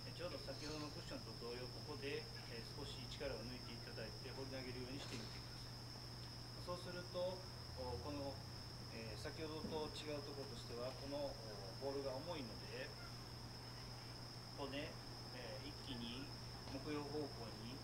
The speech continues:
えー、重さで出ていくような形になります。それが、えー、ちょうど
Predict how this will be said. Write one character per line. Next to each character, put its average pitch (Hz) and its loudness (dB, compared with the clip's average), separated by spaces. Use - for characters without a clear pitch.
え - 0
ー、 - 0
重 147 4
さ 135 4
で 139 4
出 131 2
て 156 0
い - 0
く 131 0
よ 147 2
う - 0
な - -
形 - 0
に - -4
な - -4
り - -4
ま - -2
す。 - -
そ 160 0
れ 160 2
が、 160 4
え - 4
ー、 - 0
ち 151 4
ょ 156 6
う 131 2
ど 127 4